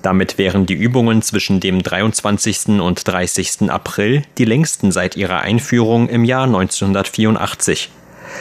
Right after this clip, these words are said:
Chiu sagte, dass das Militär in der Vergangenheit an fünf oder sieben hintereinander folgenden Tagen geübt habe.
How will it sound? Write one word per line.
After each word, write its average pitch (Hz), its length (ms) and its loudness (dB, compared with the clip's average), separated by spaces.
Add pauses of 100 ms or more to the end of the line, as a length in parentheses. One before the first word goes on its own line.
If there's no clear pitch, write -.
(180)
Chiu 92 260 2
sagte, 113 460 0
dass 95 200 -2
das 92 200 -2
Militär 101 480 -2
in 104 100 0
der 90 120 -2
Vergangenheit 104 680 0
an 95 200 0
fünf 135 440 0
oder 123 260 2
sieben 143 280 0
hintereinander 90 600 0
folgenden 92 480 2
Tagen 92 420 -2
geübt 110 400 -2
habe. - 340 0